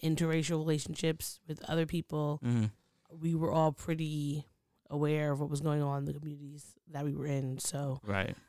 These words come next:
Speaker 1: I, I don't know what that feels like to not bring stuff up or to be, like, behaving differently.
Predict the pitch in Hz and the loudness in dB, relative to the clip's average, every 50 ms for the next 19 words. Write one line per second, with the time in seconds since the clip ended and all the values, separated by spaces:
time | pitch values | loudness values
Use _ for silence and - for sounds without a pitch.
0 | _ - - 170 156 131 170 175 175 180 180 180 175 170 170 170 175 175 160 156 | _ -2 2 2 6 8 10 10 10 10 10 10 12 12 10 10 8 6 4 4
1 | 156 - - 175 170 165 160 165 175 165 160 156 156 156 - - - - 165 151 | 4 2 4 6 6 6 6 6 6 6 6 6 4 2 -2 -4 -2 2 4 4
2 | 156 156 151 156 156 156 156 151 - - - - - - - - 160 151 160 160 | 4 6 6 6 4 4 4 2 0 -4 -8 -12 -14 -16 -20 -16 -8 -2 0 2
3 | 151 151 151 147 - - - 160 160 147 - - - 151 151 151 160 - - - | 2 2 2 2 0 0 2 2 2 2 0 -2 -2 0 2 2 0 0 -2 -12
4 | - _ _ _ _ _ _ _ - 165 170 160 156 151 147 - - 175 160 147 | -14 _ _ _ _ _ _ _ 0 4 6 6 6 6 4 2 2 0 0 0
5 | 165 160 160 156 160 160 151 147 165 156 147 - _ _ _ _ _ _ _ _ | 0 0 2 2 2 2 2 2 0 -2 -6 -8 _ _ _ _ _ _ _ _
6 | _ - 170 156 151 143 139 - - - - _ _ _ _ _ _ _ _ - | _ 0 2 4 4 2 0 -2 -8 -16 -18 _ _ _ _ _ _ _ _ -20
7 | 156 151 151 156 147 151 170 165 156 151 151 156 151 147 156 147 - - 165 - | -10 -6 -4 -2 0 2 4 4 4 4 4 2 2 2 0 -2 -2 -2 -4 -2
8 | 98 175 196 202 208 214 220 233 - | -2 0 2 2 2 2 2 0 -2